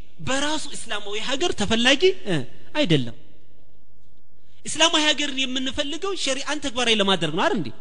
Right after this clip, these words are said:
የሚፈለገው ዋናው መመስረት የሚፈለገው ግን ሸሪዓን ተግባራዊ ለማድረግ ነው ዋና የሚፈለገው እንጂ ቢዛቲ ተፈልጎ እኮ አይደለም። ስለዚህ ሙስሊሞች ዋና የሚፈለገው ነገር የአላህን ህግ ተፈጻሚ ማድረግ ነው። የአላህን ህግ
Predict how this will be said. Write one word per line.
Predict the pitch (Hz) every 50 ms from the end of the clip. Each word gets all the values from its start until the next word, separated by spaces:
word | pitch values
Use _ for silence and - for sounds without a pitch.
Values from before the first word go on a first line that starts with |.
| - - - - - - - - - - - - - -
የሚፈለገው | 208 233 247 240 - - 220 202 185 190 170 160 175
ዋናው | 185 185 180 175 160 143 - - - - -
መመስረት | 175 214 233 240 226 247 214 190 -
የሚፈለገው | 190 170 160 - - 170 156 151 147
ግን | 214 277
ሸሪዓን | - - 240 214 196 160 165 160
ተግባራዊ | 175 147 131 135 127 123 120
ለማድረግ | 117 113 110 107 104 - 113 113 101
ነው | 104 - - - - - - - - - - - - -
ዋና | 156 175 170 160
የሚፈለገው | 156 147 143 123 - 123 110 - - -
እንጂ | - 262 311 302
ቢዛቲ | 220 202 302 311 330 339 330 320 320 320 285
ተፈልጎ | - 285 262 - 240 214 202 175 165
እኮ | 160 - - 131
አይደለም። | 120 117 120 110 107 104 - - - - - - - - - - - - - - - - - - - - - - - - - -
ስለዚህ | - 302 349 349 330 294
ሙስሊሞች | 285 311 - - 320 330 370 370 - 285
ዋና | 277 311 330 311 285
የሚፈለገው | 277 262 277 269 - 320 294 285 311 - 330 339
ነገር | 370 370 403 392 - - - - -
የአላህን | 220 247 269 277 285 294 285 294 294
ህግ | 330 330 -
ተፈጻሚ | - 294 277 262 277 - - 254 240 240
ማድረግ | 226 214 196 180 170 170
ነው። | 180 190
የአላህን | - 294 311 302 320 330 320 330 294
ህግ | 269 302 208